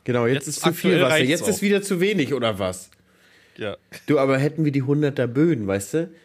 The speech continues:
Speaker 1: die einfach mal so siebenhundert Liter Wasser vorhalten können.
Speaker 2: Mhm.
Speaker 1: Oh, das wert, Janni.
Speaker 2: Dann bist du durch.
Speaker 1: Dann bist du durch. Und bei uns hier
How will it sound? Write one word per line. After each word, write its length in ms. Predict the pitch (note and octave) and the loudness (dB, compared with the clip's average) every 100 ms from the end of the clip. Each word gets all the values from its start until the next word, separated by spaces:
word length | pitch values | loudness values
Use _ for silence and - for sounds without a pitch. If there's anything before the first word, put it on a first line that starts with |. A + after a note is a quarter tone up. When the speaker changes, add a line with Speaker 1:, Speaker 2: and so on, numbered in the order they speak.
| - | -6
Speaker 1:
die 80 | A2+ | -2
einfach 220 | A#2+ C#3 | -2 -2
mal 180 | C3+ B2+ | -2 -2
so 380 | B2 B2+ A#2 B2+ | 0 -2 0 -4
siebenhundert 560 | B2+ D3 C#3+ C#3+ C3 | -2 -2 0 0 -2
Liter 260 | A#2+ B2 A2+ | -4 -4 -2
Wasser 260 | C#3 E3 D#3+ | -2 -4 -8
vorhalten 460 | - G2+ F2 F2 | -4 -4 -4 -8
können. 300 | F#2 E2 E2 - _ _ _ _ _ | -12 -12 -12 -20 _ _ _ _ _
Speaker 2:
Mhm. 320 | B2 A#2 D3 - | -16 -14 -16 -14
Speaker 1:
Oh, 220 | F#2+ F2+ F#2 | -12 -12 -14
das 240 | F#2+ F#2 | -16 -14
wert, 180 | F2+ E2 | -14 -12
Janni. 300 | D#2+ D#2 D#2+ - _ - | -12 -10 -12 -16 _ -16
Speaker 2:
Dann 120 | G2+ | -12
bist 220 | A#2 - | -10 -8
du 60 | F3+ | -8
durch. 360 | E3 G#2+ - _ - - | -8 -10 -16 _ -20 -6
Speaker 1:
Dann 200 | - A2+ | -2 0
bist 200 | A#2 C#3+ | 0 0
du 80 | E3+ | 0
durch. 260 | F3 D#3 - - - | 2 2 2 -2 -2
Und 180 | C#3 B2+ | 0 2
bei 100 | C3+ | 2
uns 280 | C3 F3 F3+ | 2 0 -2
hier 400 | F#3+ E3+ D#3 | 0 2 2